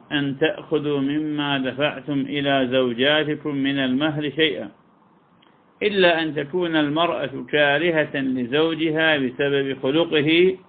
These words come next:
أو خلقه، ويظن الزوجان بسبب هذا الكره عدم وفائهما بما عليهما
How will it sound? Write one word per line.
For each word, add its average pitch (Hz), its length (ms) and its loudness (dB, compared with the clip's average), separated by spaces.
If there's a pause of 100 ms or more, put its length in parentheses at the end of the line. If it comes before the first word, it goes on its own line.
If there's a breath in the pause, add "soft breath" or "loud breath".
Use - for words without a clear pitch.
(120)
أو 151 180 2
خلقه، 127 460 -4 (1600 soft breath)
ويظن 156 500 0
الزوجان 151 800 0
بسبب 139 300 -2
هذا 143 500 0
الكره 139 500 -2
عدم 151 520 0 (760)
وفائهما 151 920 2
بما 139 340 -2
عليهما 151 840 -2